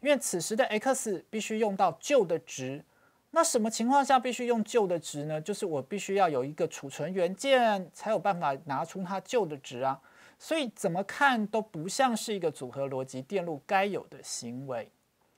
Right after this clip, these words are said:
所以在这个例子呢，我们会发现模拟的结果并不会与 blocking assignment 相同，好，所以这里特别注意一下。不过很神奇的就是，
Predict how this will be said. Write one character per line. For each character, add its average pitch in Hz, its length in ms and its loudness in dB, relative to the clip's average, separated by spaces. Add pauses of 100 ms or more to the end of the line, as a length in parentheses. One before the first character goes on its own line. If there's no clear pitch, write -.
(280)
所 320 140 0
以 311 40 0
在 302 140 8
这 302 120 2
个 269 80 6
例 262 220 2
子 180 200 -4
呢， 170 360 0 (300)
我 156 80 -12
们 143 120 -6
会 202 160 2
发 175 260 2
现 160 320 -2 (360)
模 240 220 2
拟 233 320 -2 (520)
的 175 120 0
结 170 240 2
果 185 280 4 (160)
并 269 220 0
不 190 180 -2
会 202 260 0
与 127 180 -14 (520)
blocking 208 520 4
assignment 156 640 -4
相 175 420 -2
同， - 260 -12 (100)
好， 139 220 -2
所 180 140 -4
以 160 40 -2
这 185 140 -2
里 135 60 -6
特 - 260 -6
别 135 200 -6
注 160 280 -4
意 143 180 -8
一 - 20 -12
下。 - 340 -6 (720)
不 240 140 2
过 311 420 6 (160)
很 165 160 -8
神 185 260 -2
奇 208 240 -2
的 269 140 0
就 240 220 2
是， 196 340 -4